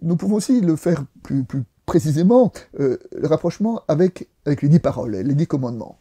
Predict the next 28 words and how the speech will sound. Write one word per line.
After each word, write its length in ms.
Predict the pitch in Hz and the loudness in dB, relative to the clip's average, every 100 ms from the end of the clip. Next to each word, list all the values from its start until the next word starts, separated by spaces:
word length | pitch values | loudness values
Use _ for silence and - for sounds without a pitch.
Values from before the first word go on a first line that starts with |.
| - - - - | -20 -20 -20 -8
Et 180 | 135 123 - _ | -6 -6 -12 _
dans 100 | - | -2
les 40 | 147 | 2
dix 120 | 165 | 2
commandements, 600 | 147 135 135 156 220 269 - _ - | 2 -2 0 2 2 2 -4 _ -10
euh, 260 | 107 117 - | -8 -8 -4
tous 100 | 156 | 0
les 80 | 139 | 0
commentaires 400 | 131 131 127 160 | 0 -4 -2 -4
soulignent 400 | - 147 196 208 - _ - | -2 2 2 0 -4 _ 0
l'importance 600 | 151 165 - - 165 123 | 2 4 0 0 -2 -2
du 100 | 127 | -4
premier 240 | - 127 | -6 -6
commandement. « 460 | 123 127 131 147 185 - _ | -6 -6 -4 -4 -6 -10 _
Je 220 | - 117 190 | -6 2 2
suis 180 | - | 4
le 80 | 180 | 0
Seigneur 260 | 156 151 143 | 0 -4 -2
ton 120 | 143 | -2
Dieu 160 | 135 139 | -2 -2
qui 120 | - | -4
t'ai 120 | 135 | -4
libéré 340 | 123 131 120 | -4 -4 -6
d'Égypte. 500 | 123 123 117 185 - _ _ _ _ | -6 -6 -6 -8 -8 _ _ _ _
Alors 280 | - 185 170 | 4 4 4
toi, 180 | - 220 | 2 0
tu 160 | - 180 | 2 -2
pourras, 480 | 147 131 143 196 | -2 0 0 -2